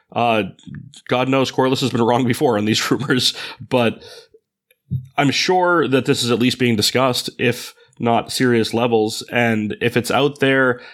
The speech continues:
a few months ahead of a D twenty-three Expo, it's probably been put out there from a try to get feelers standpoint. That's often how these things,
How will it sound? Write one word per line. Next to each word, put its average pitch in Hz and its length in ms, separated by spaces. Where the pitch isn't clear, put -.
a 104 60
few 139 220
months 127 320
ahead 123 560
of 113 280
a 113 60
D 120 140
twenty-three 110 480
Expo, 120 580
it's - 160
probably 135 420
been 120 160
put 123 160
out 120 200
there 117 180
from 117 180
a 104 220
try 123 120
to 117 60
get 110 140
feelers 117 440
standpoint. 107 720
That's 107 200
often 113 300
how 113 160
these 107 260
things, 107 420